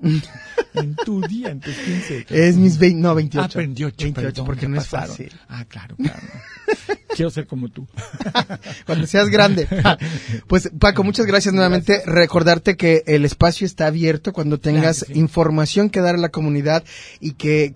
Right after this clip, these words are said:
Speaker 1: quieras acercarte al público en general, la puerta está abierta. Con mucho, mucho gusto de hacerlo.
Speaker 2: Gracias, y los invitamos. Estamos en Aldanaca, ciento setenta y ocho, esquina con Viena, en el piso cuatro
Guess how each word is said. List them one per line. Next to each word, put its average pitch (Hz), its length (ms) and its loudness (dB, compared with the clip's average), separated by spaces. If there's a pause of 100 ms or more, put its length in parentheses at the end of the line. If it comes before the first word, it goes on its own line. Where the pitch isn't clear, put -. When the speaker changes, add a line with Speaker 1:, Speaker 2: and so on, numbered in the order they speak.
Speaker 1:
quieras 175 560 0
acercarte 160 720 -2
al 131 340 -4
público 170 420 0
en 143 60 -2
general, 147 460 -4 (240)
la 135 140 -4
puerta 147 260 -6
está - 200 -10
abierta. 127 480 -6 (360)
Con 131 220 0
mucho, 180 380 4
mucho 175 260 -2
gusto 160 480 -6
de 135 160 -10
hacerlo. - 340 -12 (160)
Speaker 2:
Gracias, 151 540 -6
y 131 160 -4
los 120 180 -6
invitamos. 135 540 -6
Estamos 143 360 -8
en 135 160 -4
Aldanaca, 123 640 -4
ciento 151 280 -8
setenta 120 520 -6
y 123 80 -2
ocho, 139 200 -6
esquina 139 320 -12
con 123 280 -8
Viena, 175 380 -6 (380)
en 131 220 -4
el 127 260 -6
piso - 420 -10
cuatro 151 580 -10